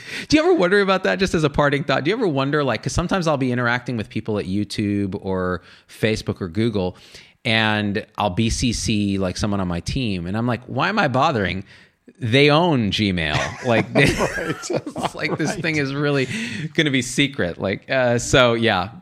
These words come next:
Speaker 1: uh, I'm
Speaker 2: Yeah,
Speaker 1: curious.
Speaker 2: they're reading everything. Google's reading it, Microsoft, the N S A. They're, I mean, if I lose an email, you know, I had an appointment the other day and I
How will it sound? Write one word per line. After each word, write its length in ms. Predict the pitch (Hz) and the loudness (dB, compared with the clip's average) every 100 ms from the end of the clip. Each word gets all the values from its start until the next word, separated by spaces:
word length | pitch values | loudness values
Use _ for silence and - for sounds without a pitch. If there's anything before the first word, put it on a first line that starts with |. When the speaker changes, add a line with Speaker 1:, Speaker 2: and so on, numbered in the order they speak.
| - | -8
Speaker 1:
uh, 400 | - 113 113 - - | -2 0 0 -2 0
I'm 80 | |
Speaker 2:
Yeah, 220 | 165 135 117 | 2 2 2
Speaker 1:
curious. 240 | 127 196 | 4 6
Speaker 2:
they're 80 | 185 | 6
reading 260 | 180 151 | 6 6
everything. 240 | 135 127 - _ 101 | 2 -2 -10 _ -4
Google's 460 | 131 139 135 131 123 | 0 2 2 0 0
reading 240 | 131 127 | 0 2
it, 180 | 123 120 | 0 -2
Microsoft, 800 | 123 123 123 - 127 117 117 - | -4 -4 -6 -2 2 2 0 -2
the 160 | 120 | -2
N 120 | 123 123 | -2 -2
S 220 | 120 - | -4 -2
A. 200 | 120 117 | 0 0
They're, 200 | 120 123 | -2 0
I 60 | |
mean, 160 | 139 143 | 0 2
if 140 | 143 | 2
I 180 | 196 202 | 2 2
lose 420 | 165 151 160 165 | 2 4 4 4
an 160 | 147 139 | 2 2
email, 540 | 139 143 143 143 135 | 2 2 2 2 2
you 80 | 123 | 0
know, 140 | 120 117 | 0 0
I 100 | 123 | 0
had 220 | 135 123 | -2 -2
an 100 | 113 | -4
appointment 480 | - 135 127 123 120 | -4 -4 -2 -4 -2
the 120 | 120 | -2
other 120 | 120 | -2
day 240 | 107 117 | -2 -2
and 140 | 117 113 | -2 -2
I 240 | 117 113 | -4 -6